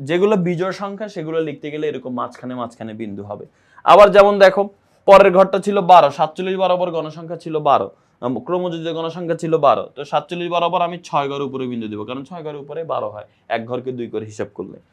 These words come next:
তো এইভাবে আমি সবগুলা বিন্দু বসাই নিব। সবগুলা বিন্দু বসানোর পরে আমি ছকটাকে যোগ করে দিব। এই যে দেখো,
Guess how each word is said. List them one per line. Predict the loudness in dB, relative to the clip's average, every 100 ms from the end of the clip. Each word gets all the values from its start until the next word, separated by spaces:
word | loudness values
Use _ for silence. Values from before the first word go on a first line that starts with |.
| _ _ _
তো | -2
এইভাবে | 6 8 10 10
আমি | 8 6
সবগুলা | 2 4 4 4 0
বিন্দু | 0 -4 -2
বসাই | -2 -2 -4
নিব। | -4 -8
সবগুলা | -6 -4 -2 -2
বিন্দু | -2 -4 0
বসানোর | 0 0 -4 -4
পরে | 0 4 6 4 -8 _ -8
আমি | -8 -8
ছকটাকে | -6 -6 -6 -8 -6
যোগ | -6 -6
করে | -6 -8
দিব। | -6 -6
এই |
যে | -4
দেখো, | -4 -6 -8